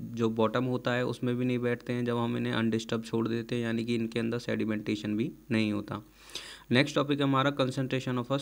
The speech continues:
solution। तो जैसे कि हम एक्टिविटी टू पॉइंट टू में ऑब्जर्व कर चुके हैं, जो ग्रुप ए है और बी है उन्होंने ऑब्टेन किया था different shades of solution, अलग-अलग कलर आए थे सॉल्यूशन के अंदर। किस वजह से? क्योंकि उनकी अमाउंट जो थी वो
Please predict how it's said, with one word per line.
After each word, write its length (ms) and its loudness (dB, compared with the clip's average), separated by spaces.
solution। 440 0
तो 300 4
जैसे 280 4
कि 120 2
हम 200 4
एक्टिविटी 640 2
टू 100 2
पॉइंट 260 0
टू 120 0
में 140 0
ऑब्जर्व 340 2
कर 180 2
चुके 240 -4
हैं, 180 0
जो 100 2
ग्रुप 300 0
ए 140 4
है 260 0
और 140 0
बी 220 4
है 260 0
उन्होंने 400 4
ऑब्टेन 460 2
किया 180 4
था 120 2
different 400 2
shades 300 0
of 180 0
solution, 520 0
अलग-अलग 420 2
कलर 260 2
आए 140 4
थे 140 -2
सॉल्यूशन 440 0
के 100 -2
अंदर। 280 0
किस 200 4
वजह 180 2
से? 180 0
क्योंकि 320 -2
उनकी 300 0
अमाउंट 440 0
जो 240 -2
थी 200 -4
वो 360 -2